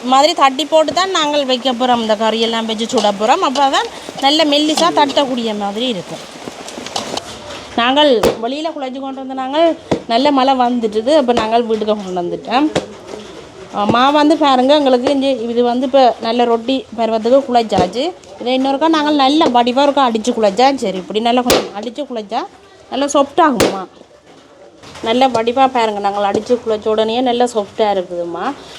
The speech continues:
நல்லா குழைக்க பாத்தீங்கன்னா கையில கொஞ்சமும் ஒட்டாம இருக்கு. நாங்கள் இது வரைக்கும் கொஞ்சம் எண்ணெயும் பாவிக்கல.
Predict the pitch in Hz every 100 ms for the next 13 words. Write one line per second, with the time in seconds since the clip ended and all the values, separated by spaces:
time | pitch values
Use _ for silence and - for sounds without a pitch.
0 | - 214 233 254 294 311 359 339 339 294
1 | 285 294 415 349 294 302 311 285 269 285
2 | 285 240 247 233 214 185 175 202 294 403
3 | - - - 233 247 294 311 247 254 269
4 | 269 311 285 277 294 262 277 285 302 277
5 | 240 226 214 208 214